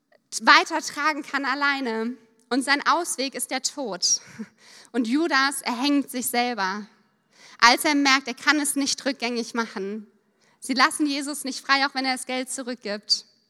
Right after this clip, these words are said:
Und wir haben eine Bibelstelle aus Matthäus siebenundzwanzig, Vers drei bis sieben, die wir uns anschauen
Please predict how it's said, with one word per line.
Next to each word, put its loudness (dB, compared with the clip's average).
Und 0
wir 4
haben 2
eine 2
Bibelstelle 2
aus -6
Matthäus -2
siebenundzwanzig, 0
Vers -4
drei 4
bis -8
sieben, 0
die -6
wir 0
uns -4
anschauen -2